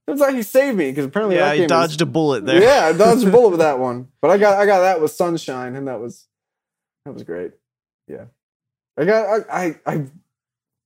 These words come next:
Speaker 1: I've thought about it, and I'm like, Man, I have a lot of, like, like, Nintendo and the holidays are very, like, like,
Speaker 2: Yeah.
Speaker 1: intrinsically tied in my childhood. Like,
Speaker 2: Yeah. Yeah, I got a
Speaker 1: uh,
Speaker 2: GameCube one time for,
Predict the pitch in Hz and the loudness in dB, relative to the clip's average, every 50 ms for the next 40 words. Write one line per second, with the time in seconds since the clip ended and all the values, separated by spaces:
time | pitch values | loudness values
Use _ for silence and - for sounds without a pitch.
0 | _ - 160 - - - 240 302 330 269 190 165 139 131 135 135 117 131 156 143 | _ -12 -12 -8 -4 -2 0 0 0 0 2 2 0 0 0 -2 -2 -2 -4 -2
1 | 147 143 123 123 - 320 381 320 - - 359 320 139 117 113 139 147 156 160 160 | -2 -2 -2 -2 -2 -4 -4 -4 -4 -4 -4 -4 -4 -2 2 2 2 4 2 2
2 | 156 147 139 131 135 135 - _ _ _ _ _ _ _ _ _ _ _ _ _ | 0 0 0 0 -2 -4 -8 _ _ _ _ _ _ _ _ _ _ _ _ _
3 | _ _ _ _ _ - 170 165 156 180 175 170 156 - 190 185 202 214 233 233 | _ _ _ _ _ 0 0 2 2 0 0 -2 -2 -2 -2 0 2 2 2 4
4 | 226 220 202 185 175 139 - - 151 151 156 156 135 120 110 104 113 117 147 147 | 4 2 2 2 0 -2 -2 -2 0 2 2 2 2 0 -2 -4 -2 -2 -2 0
5 | 139 151 147 151 151 156 151 151 151 143 139 127 123 123 123 - _ _ _ - | 2 2 4 4 4 4 4 2 2 2 0 0 0 -2 -4 -6 _ _ _ -4
6 | 131 139 139 139 180 185 175 185 - - 196 202 185 180 196 190 190 185 170 - | -4 -2 -2 0 -2 -2 -2 -4 -4 -2 -2 0 0 -2 -2 0 0 0 0 -2
7 | - - 143 147 147 139 123 120 127 123 117 110 110 107 - - 127 117 127 117 | -6 -4 -2 -2 -2 -2 -2 -4 -6 -6 -6 -8 -8 -8 -8 -8 -8 -6 -6 -8
8 | 95 - 104 113 90 90 95 98 - _ _ _ - 107 95 98 107 113 117 110 | -8 -10 -12 -16 -16 -16 -16 -18 -18 _ _ _ -16 -12 -10 -10 -8 -8 -10 -12
9 | - - _ _ _ _ _ _ _ _ _ - 117 113 110 113 131 139 202 214 | -14 -18 _ _ _ _ _ _ _ _ _ -12 -10 -8 -8 -8 -8 -8 -10 -10
10 | - 101 98 107 110 110 110 - - - 113 107 107 98 - - 104 117 113 107 | -8 -8 -8 -8 -10 -10 -12 -12 -12 -10 -10 -10 -10 -12 -16 -16 -14 -14 -12 -12
11 | - 113 113 107 - - 120 113 113 110 110 110 107 | -12 -14 -14 -14 -16 -14 -14 -12 -12 -12 -14 -16 -18